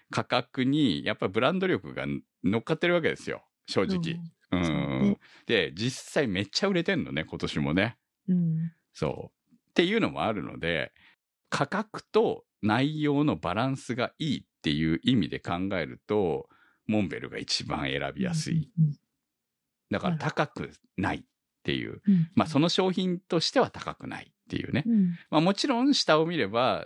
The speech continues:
Speaker 1: そのね、いきゃ安いところはあり、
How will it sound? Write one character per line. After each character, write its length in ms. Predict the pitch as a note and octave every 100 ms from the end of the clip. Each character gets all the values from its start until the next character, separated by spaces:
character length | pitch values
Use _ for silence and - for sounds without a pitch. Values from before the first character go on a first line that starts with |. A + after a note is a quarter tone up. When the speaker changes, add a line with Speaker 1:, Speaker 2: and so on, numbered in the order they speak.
| -
Speaker 1:
そ 220 | - F#2
の 400 | D2 B1+ A#1 B1 - - -
ね、 320 | B2 G3 D#4+ _ _ _ - - -
い 140 | F2
き 140 | - F3+
ゃ 520 | D#3 F2 C#2 - - - - _
安 320 | G#2 G#2+ C#3+
い 40 | A2+
と 100 | F2
こ 120 | D2
ろ 80 | B1+
は 120 | D2+
あ 40 |
り、 120 | A#2+